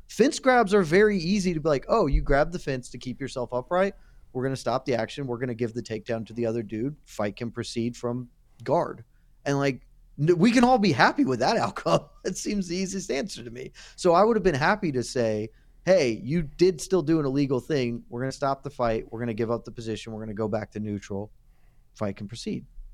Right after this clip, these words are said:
That'd be fine. Fouls are a mythical fighter. Um, I, one of these days, I'll embark on the long and arduous task of, like, actually data cataloging, uh, the winning percentage of fighters who foul,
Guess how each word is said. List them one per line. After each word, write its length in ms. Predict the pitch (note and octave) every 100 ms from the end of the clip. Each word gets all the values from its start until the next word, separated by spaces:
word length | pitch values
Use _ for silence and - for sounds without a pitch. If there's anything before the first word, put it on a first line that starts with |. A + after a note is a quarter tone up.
| - _ -
That'd 120 | G#2+
be 60 |
fine. 240 | C3+ F#3+ G3 - _ - - - - - - - - - - - - - - -
Fouls 420 | - B2 C#3+ C#3
are 100 | C3+
a 40 |
mythical 400 | A#2+ A#2+ A#2 G#2+
fighter. 440 | G2 G#2 G2 F#2+ - - -
Um, 540 | G#2 G#2 G#2+ G2+ G2 - - - - - - - - - - - - - - - - -
I, 440 | A#2+ C3 C3+ B2 - -
one 240 | - C3 G#3+
of 100 | A#3+
these 200 | G3+ D#3+
days, 300 | C#3+ C3+ A#2+
I'll 440 | A#2+ B2+ B2+ B2 - - -
embark 480 | C#3 B2 A#2+ B2 A#2+
on 140 | A#2+
the 60 | A2
long 300 | G#2 A2+ A2+
and 80 | A2+
arduous 460 | A2 A2 A#2+ G#2
task 400 | - G#2+ G#2+ -
of, 100 | G#2+
like, 200 | G#2+ G2+
actually 540 | - G2+ - - A2 G2 - - -
data 240 | A2 G#2+
cataloging, 800 | G2+ A#2 A2+ A#2 A#2+ A#2+ B2+ B2 - - _ -
uh, 420 | A#2 A2 G#2 G2+ - - _
the 100 | G#2+
winning 300 | G#2+ A2 A2+
percentage 480 | G#2+ A#2+ C3 A#2+ A2
of 100 | A2
fighters 420 | - G#2+ G#2+ G#2
who 340 | - A2 G#2 G2
foul, 480 | - G2+ G2 C3+